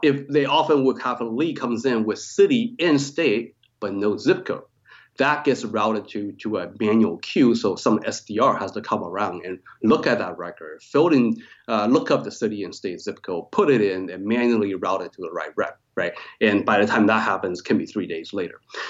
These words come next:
So they, they had a lot, a lot of data hygiene issues that prevented leads from being routed properly, even with the two they had. Another thing, thing was just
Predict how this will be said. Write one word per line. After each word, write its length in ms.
So 480
they, 200
they 180
had 180
a 20
lot, 220
a 60
lot 180
of 80
data 240
hygiene 500
issues 500
that 240
prevented 520
leads 220
from 180
being 240
routed 300
properly, 680
even 280
with 120
the 60
two 200
they 180
had. 380
Another 340
thing, 340
thing 300
was 220
just 340